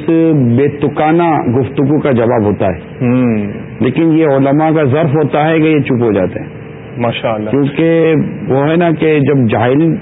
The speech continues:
Speaker 1: تم سے کوئی الجھے تو پھر اس جاہل سے الجھا نہیں جاتا۔ اس میں بعض اوقات ایسا ہوتا ہے کہ جاہل ہو یا بچہ ہو، ان دونوں سے اپنی عزت بچانی ہوتی ہے۔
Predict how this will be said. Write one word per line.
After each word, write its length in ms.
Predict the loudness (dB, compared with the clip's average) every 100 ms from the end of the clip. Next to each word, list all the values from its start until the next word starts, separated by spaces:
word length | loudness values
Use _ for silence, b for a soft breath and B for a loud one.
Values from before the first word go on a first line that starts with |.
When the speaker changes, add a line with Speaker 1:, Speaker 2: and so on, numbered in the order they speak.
| -4
Speaker 1:
تم 140 | -2 -2
سے 180 | 0
کوئی 280 | 0 2 2
الجھے 420 | 2 2 2 0 -2 -6 -14 -16 -16 -10
تو 80 | -4
پھر 160 | 0 2
اس 100 | 0 0
جاہل 340 | -2 0 0 0
سے 340 | 0 0 2
الجھا 360 | 2 2 2 2
نہیں 180 | 2 2
جاتا۔ 300 | 0 0 -4 -6 -16 -16 -16 -16 -16 -16 -16 -12 -6
اس 200 | -4 0
میں 240 | 0 2 0 0 -2 -4 -4
بعض 180 | 0 0
اوقات 200 | 2 0
ایسا 220 | 0 0
ہوتا 140 | 2 2
ہے 40 |
کہ 240 | 2 2 2
جاہل 380 | 2 2 2
ہو 60 | 2
یا 120 | 2 2
بچہ 240 | 0 0
ہو، 140 | 0 0 -4 -14 -16 -16 -16 -16 -12
ان 200 | -2 0
دونوں 200 | 2 2
سے 60 | 2
اپنی 240 | 2 2
عزت 160 | 2 2
بچانی 400 | 2 2 2 2
ہوتی 300 | 0 0
ہے۔ 40 | -2